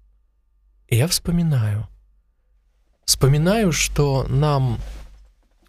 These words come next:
Магомед, это владелец этого места, рассказывал, что вот там, где справа умывальник стоит, там была дверь. И дверь эта вела в соседний такой же дом. А потом я поворачиваю голову налево.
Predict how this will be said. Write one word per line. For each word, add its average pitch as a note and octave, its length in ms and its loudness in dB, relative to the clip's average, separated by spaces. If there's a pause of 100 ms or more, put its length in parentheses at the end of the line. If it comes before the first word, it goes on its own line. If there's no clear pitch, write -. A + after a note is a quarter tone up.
(160)
Магомед, B2 640 0
это - 220 -2
владелец A2+ 540 0
этого G2+ 200 -4
места, - 320 -6 (760)
рассказывал, D3 560 2
что - 200 0
вот C3 120 -2
там, E3 200 2
где C3+ 160 2
справа C3 380 0
умывальник D3+ 680 0
стоит, G2 460 -4 (720)
там F3 220 4
была C3+ 400 0 (580)
дверь. A#2 680 0 (1040)
И C3+ 80 2
дверь F#3 320 4
эта E3+ 140 0
вела B2+ 200 2
в - 80 0
соседний E3+ 520 2
такой A2+ 280 0
же G2+ 120 -2
дом. G2 260 0 (920)
А C#3 100 4
потом C#3 240 2
я G#3 60 0
поворачиваю C#3+ 460 0
голову F3+ 260 0
налево. C#3+ 680 0